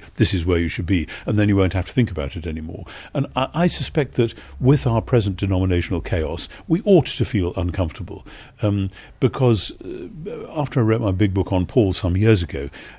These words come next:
uh, I was going the rounds doing conferences and so on, and, and people kept asking me, "If Saint Paul could come back today, <laughs> what would he be most keen to say to us?" And I unhesitatingly say,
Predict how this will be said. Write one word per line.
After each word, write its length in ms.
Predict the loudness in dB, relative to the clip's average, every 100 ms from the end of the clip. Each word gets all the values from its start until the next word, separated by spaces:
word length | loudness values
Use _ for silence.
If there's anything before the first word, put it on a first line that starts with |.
| -18
uh, 120 | -14 -2
I 60 | 0
was 120 | 2
going 260 | 2 2
the 80 | 2
rounds 320 | 2 2 0
doing 240 | -2 -2 0
conferences 480 | 0 -2 -2 -4 -4
and 100 | -2
so 200 | -2 -2
on, 80 | -4
and, 100 | -2
and 120 | 0
people 220 | 0 0
kept 240 | 0 -2 -2
asking 300 | -2 0 0
me, 120 | 0
"If 120 | -2
Saint 160 | -6 -4
Paul 180 | -2 0
could 140 | -2
come 180 | -4 -4
back 160 | -2 -2
today, 340 | 2 4 4
<laughs> 280 | 4 2 0
what 180 | 2 2
would 120 | 0
he 120 | 0
be 240 | 2 2 2 -4 -10 -12 -6 2
most 460 | 6 8 8 6
keen 200 | 0 0
to 60 | 0
say 200 | 2 0
to 120 | 0
us?" 100 | -8 -8 -16 -6
And 120 | -4 -2
I 160 | -4 0 0 -2
unhesitatingly 720 | 0 2 2 2 0 0 -4 -4
say, 260 | -6 -8